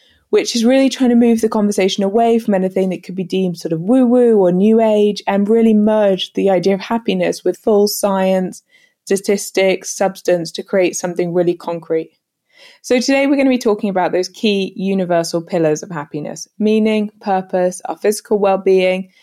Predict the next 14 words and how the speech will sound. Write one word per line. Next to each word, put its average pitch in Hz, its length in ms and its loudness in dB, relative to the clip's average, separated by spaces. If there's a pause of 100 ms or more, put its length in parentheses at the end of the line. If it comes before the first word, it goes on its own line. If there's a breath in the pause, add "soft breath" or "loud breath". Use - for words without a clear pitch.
(280 soft breath)
the 180 80 -2
importance 202 540 -2
of 180 100 -6
learning, 196 580 0
of - 200 -12
curiosity, 190 880 0
our 160 160 -6
relationships, 180 880 -2 (100)
but 208 120 -2
then 202 180 0
on 190 80 0
the 196 60 -2
flip - 280 -4
side, 185 380 -2